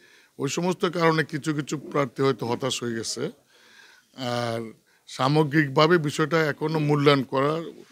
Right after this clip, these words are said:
মতো অবস্থা আমাদের নাই। আমি একটা জিনিস খেয়াল করলাম যে বিভিন্ন এলাকায়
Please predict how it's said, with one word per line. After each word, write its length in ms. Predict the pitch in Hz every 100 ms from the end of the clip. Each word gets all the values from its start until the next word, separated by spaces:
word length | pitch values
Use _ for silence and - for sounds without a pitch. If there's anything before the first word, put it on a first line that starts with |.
| - - -
মতো 420 | 139 131 151 135
অবস্থা 320 | 131 127 - 143
আমাদের 260 | 139 139
নাই। 300 | 127 131 180
আমি 220 | 175 180 190
একটা 260 | - 196
জিনিস 180 | 190 190 -
খেয়াল 260 | 165 175
করলাম 560 | 175 185 139 131 185 156
যে 400 | 151 143 139 139
বিভিন্ন 440 | 123 151 185 196
এলাকায় 500 | 170 147 131 120 95